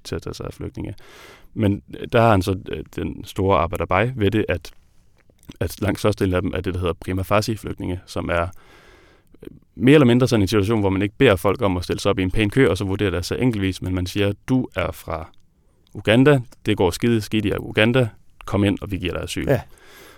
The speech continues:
Speaker 1: Og det betyder så, at de ikke har et egentligt asylsystem, der er gearet til at skulle, hvad kan man sige,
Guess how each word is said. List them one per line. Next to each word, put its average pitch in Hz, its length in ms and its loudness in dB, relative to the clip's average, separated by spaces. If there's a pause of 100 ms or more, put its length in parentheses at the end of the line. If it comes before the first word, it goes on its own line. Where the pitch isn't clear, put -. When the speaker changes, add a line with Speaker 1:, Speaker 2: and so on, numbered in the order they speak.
(120)
Speaker 1:
Og 107 120 0
det 117 60 4
betyder 127 240 6
så, 101 100 0
at 95 100 -2
de 101 60 0
ikke 104 120 -4
har 127 100 2
et - 100 0
egentligt 120 260 0
asylsystem, 95 500 -4
der - 80 -2
er 82 180 0 (240)
gearet 110 240 2
til - 120 -2
at - 140 -4
skulle, 87 280 -6 (140)
hvad 87 100 -6
kan - 20 -6
man 85 100 -6
sige, 90 260 -10